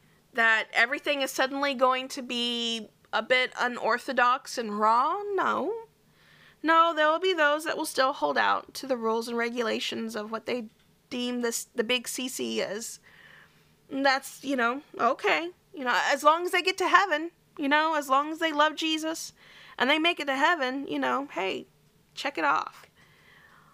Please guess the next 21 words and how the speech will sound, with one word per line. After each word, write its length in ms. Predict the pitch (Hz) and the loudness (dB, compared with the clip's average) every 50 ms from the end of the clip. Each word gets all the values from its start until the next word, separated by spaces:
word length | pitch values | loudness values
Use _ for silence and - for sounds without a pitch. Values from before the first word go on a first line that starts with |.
| _ _ _ _ _ - | _ _ _ _ _ 0
Um, 460 | - 240 247 247 247 254 254 - - 311 | 2 2 4 2 0 -2 -4 -12 -8 0
but 580 | - 269 262 262 262 233 - - - - - - _ _ _ _ _ _ _ _ _ _ _ _ _ _ _ _ _ _ _ _ _ _ _ - | 2 2 2 2 0 -2 -8 -12 -16 -16 -16 -16 _ _ _ _ _ _ _ _ _ _ _ _ _ _ _ _ _ _ _ _ _ _ _ -2
there's, 480 | - 262 277 302 311 - - - - - _ _ 277 | 2 4 4 4 2 0 -8 -14 -16 -18 _ _ 2
there's 280 | 277 277 277 277 277 | 2 4 4 2 0
a 100 | 277 247 - _ | -4 -10 -10 _
generation, 640 | - 311 311 320 339 320 302 311 302 - - 240 | -2 0 0 2 2 0 0 -2 -2 -4 -4 -4
there's 180 | 233 233 240 247 | -2 -4 -4 -4
a 40 | 247 | -2
revival 540 | 240 254 247 233 262 262 285 320 311 320 311 | 0 0 2 4 4 4 4 2 -2 -6 -8
coming 560 | - - - 294 285 294 269 - - - 254 _ _ _ _ _ _ _ _ _ _ _ | -8 -6 -2 -2 -2 -2 -2 -6 -8 -12 -16 _ _ _ _ _ _ _ _ _ _ _
that 160 | - - 170 240 | -2 0 0 2
has 220 | 262 277 277 277 | 4 2 2 2
a 80 | 277 254 | -2 -4
desire 600 | 262 254 240 226 254 240 247 269 277 262 240 226 | -4 -4 -2 0 2 2 2 2 2 2 -2 -4
for 240 | 220 - - 226 208 | -6 -6 -6 -6 -6
raw, 840 | 196 190 190 208 208 226 233 233 233 240 233 226 220 196 190 202 190 - - _ _ _ _ _ _ _ _ _ _ _ _ _ _ | -6 -8 -10 -8 0 2 4 4 6 6 4 4 2 0 -4 -10 -12 -16 -18 _ _ _ _ _ _ _ _ _ _ _ _ _ _
the 160 | - 254 240 226 | -2 0 0 0
raw 680 | 220 214 226 269 277 277 277 285 285 285 285 285 285 - | 0 2 4 4 4 4 4 4 4 4 4 2 -2 -4
and 220 | - 269 247 254 247 | -4 -4 -4 -4 -8
tang-, 580 | - - - 277 269 262 247 - 269 269 262 254 - | -10 -6 -2 -2 -2 -2 -2 -2 -2 -2 -2 -4 -6
tangible 640 | - - 349 349 349 - 339 277 285 269 269 277 277 | -2 0 0 0 2 0 -2 -2 0 0 0 0 -2